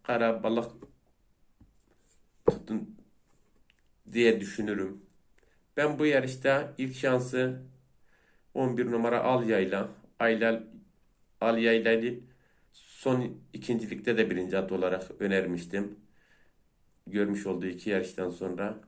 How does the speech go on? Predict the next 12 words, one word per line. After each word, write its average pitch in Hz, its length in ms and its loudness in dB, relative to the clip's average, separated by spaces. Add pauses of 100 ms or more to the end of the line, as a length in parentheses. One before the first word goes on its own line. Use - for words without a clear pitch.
(140)
ikinci 113 300 -6
kalmıştı. 92 500 -4
Yine 104 400 -2
ilk 110 260 -6
olarak 107 340 0 (720)
şanslı 104 440 -2
atım 104 460 -2
on 104 200 -2
bir 104 120 -2
numara 101 340 0
Al 101 180 2
Yayla. 90 440 -2